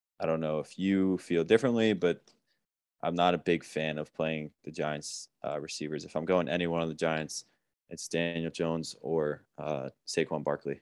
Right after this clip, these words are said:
And I can't believe I'm saying Daniel Jones, but, uh, it's, it's possible. <laughs> I mean, he's looked pretty good this year for, from his f-,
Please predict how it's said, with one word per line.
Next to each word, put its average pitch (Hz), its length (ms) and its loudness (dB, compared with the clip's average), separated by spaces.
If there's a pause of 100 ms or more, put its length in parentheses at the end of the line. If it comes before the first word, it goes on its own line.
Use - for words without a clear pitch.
And 87 60 -6
I 85 40 0
can't 95 220 2
believe 82 160 2
I'm 76 80 -6
saying 78 260 -4
Daniel 71 280 -6
Jones, 69 340 -8
but, - 140 -6 (680)
uh, 60 180 -10 (160)
it's, - 340 -12
it's - 160 -10
possible. - 580 2
<laughs> - 40 -10
I 95 40 -4
mean, 92 80 -2
he's 87 180 0
looked 85 200 -2
pretty 82 180 0
good 76 240 0
this - 180 -8
year 69 200 -4 (240)
for, - 160 -2
from - 180 -8
his 78 180 -6
f-, - 80 -14